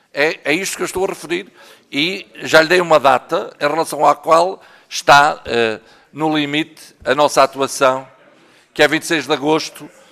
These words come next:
Agora, sei que, sei que este foi um processo decidido também na fase final, eh, da le-, legislatura,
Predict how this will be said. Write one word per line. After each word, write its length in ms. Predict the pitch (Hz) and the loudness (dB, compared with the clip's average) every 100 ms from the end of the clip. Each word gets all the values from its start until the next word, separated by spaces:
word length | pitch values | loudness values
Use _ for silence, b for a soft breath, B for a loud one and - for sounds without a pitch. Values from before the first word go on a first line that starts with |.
| b b | b b
Agora, 460 | 139 131 123 107 - _ _ _ | 0 4 4 0 -4 _ _ _
sei 340 | - - 147 165 | -12 0 2 2
que, 520 | - 175 175 208 226 - _ _ b b b | -4 -2 0 0 -6 -18 _ _ b b b
sei 280 | - - 143 | -8 -2 -2
que 120 | 143 | 0
este 160 | 156 - | -6 -6
foi 140 | 165 | -6
um 80 | 165 | -6
processo 640 | 139 139 170 160 - - - _ | -10 -2 2 2 0 -14 -20 _
decidido 600 | - 135 127 143 123 147 - _ _ | -14 -12 -8 -8 -8 -20 -20 _ _
também 220 | 127 123 | -6 -4
na 100 | 127 | -4
fase 300 | 117 123 110 | -4 -4 -4
final, 540 | - 113 113 113 113 - b b b - | -14 -6 -4 -4 -10 -20 b b b -10
eh, 420 | 110 104 107 - | -8 -6 -8 -14
da 180 | 104 120 | -6 -4
le-, 400 | 131 - 123 143 | -4 -10 -16 -12
legislatura, 760 | 120 110 117 131 - 139 156 | -12 -10 -8 -8 -6 -6 -6